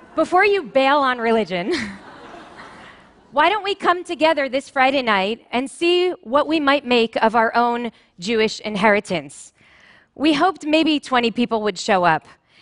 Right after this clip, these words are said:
It turned out a hundred and thirty-five people came. They were cynics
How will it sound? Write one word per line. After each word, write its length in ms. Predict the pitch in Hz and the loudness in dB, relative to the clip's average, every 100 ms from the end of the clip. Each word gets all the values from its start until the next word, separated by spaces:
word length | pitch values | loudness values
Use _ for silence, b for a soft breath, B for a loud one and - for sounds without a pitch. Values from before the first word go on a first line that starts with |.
| b b | b b
It 140 | - | -6
turned 240 | - 381 349 | -2 0 2
out 140 | 320 | 2
a 60 | 254 | 0
hundred 440 | - 320 320 339 | -2 -6 -4 -6
and 120 | 294 | -4
thirty-five 640 | - 269 277 - 220 214 - | -2 -2 -2 2 2 2 -2
people 280 | 214 202 | -6 -4
came. 420 | - 214 170 160 160 b b b b b | 0 0 0 -2 -10 b b b b b
They 140 | - 294 | 0 2
were 160 | 269 | 0
cynics 880 | 220 - - 349 349 349 - - - | -4 -12 -2 0 2 -2 -6 -20 -20